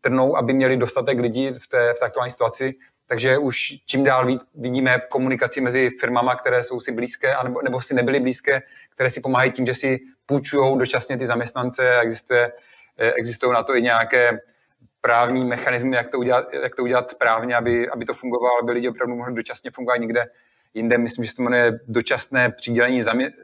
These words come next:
přidělení zaměstnance dle paragrafu čtyřicet tři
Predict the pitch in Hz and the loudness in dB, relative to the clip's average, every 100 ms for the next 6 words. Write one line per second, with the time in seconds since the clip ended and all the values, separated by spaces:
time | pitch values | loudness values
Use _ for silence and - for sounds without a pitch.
0 | _ _ _ _ _ - 120 120 135 127 | _ _ _ _ _ -10 -2 0 2 2
1 | 120 123 - 123 135 117 120 120 120 117 | 0 -2 -4 -2 0 2 2 2 2 2
2 | 120 127 123 113 110 - 131 123 117 - | 0 -2 -4 -4 -8 -4 -2 -2 -4 -6